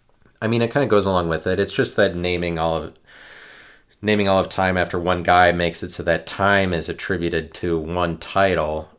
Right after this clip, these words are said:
and, um, this is not very, you're not recognizing the differences moment to moment and then allowing different judgments to appear across a timeline, like, for a person. Um, it's, it's just that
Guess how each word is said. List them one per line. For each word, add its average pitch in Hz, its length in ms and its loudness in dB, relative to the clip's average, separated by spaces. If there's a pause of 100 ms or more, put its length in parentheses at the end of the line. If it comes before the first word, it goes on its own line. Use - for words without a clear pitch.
(160)
and, 80 580 -4
um, 80 480 -2
this 85 320 -2
is 82 300 -4
not 82 600 -4
very, 80 800 -4
you're 92 440 -6
not 85 340 0
recognizing 85 680 -4
the 78 80 -8
differences 90 560 -4
moment 87 380 -4
to 85 100 -10
moment 85 480 -2
and 82 160 -6
then 80 120 -4
allowing 80 680 -2 (460)
different 92 340 0
judgments 90 680 -2
to 85 340 -2
appear 82 640 -4 (380)
across 95 440 2
a 85 60 -6
timeline, 82 600 -2
like, 80 160 -6
for 101 260 0
a 80 60 0
person. 87 760 -4 (720)
Um, 92 540 2 (380)
it's, - 440 -2
it's 113 200 -4
just - 320 0
that 98 640 2